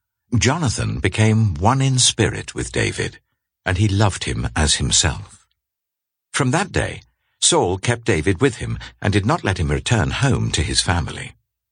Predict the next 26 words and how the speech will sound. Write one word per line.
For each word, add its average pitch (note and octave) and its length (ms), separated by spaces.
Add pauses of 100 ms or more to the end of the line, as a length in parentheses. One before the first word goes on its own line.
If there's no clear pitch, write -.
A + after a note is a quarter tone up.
(420)
And A#2 220
Jonathan F#3+ 600
made F2+ 220
a B2+ 240
covenant G#2+ 380
with - 160
David - 380
because G#2+ 300
he B2 100
loved A2+ 320
him G#2+ 160
as - 100
himself. - 640 (840)
Jonathan G#2 480
took A2+ 200
off A2 140
the B2+ 100
robe F2+ 300
he D2+ 100
was D2 180
wearing C2+ 340
and G#2 140
gave B2 220
it - 100
to - 100
David, - 520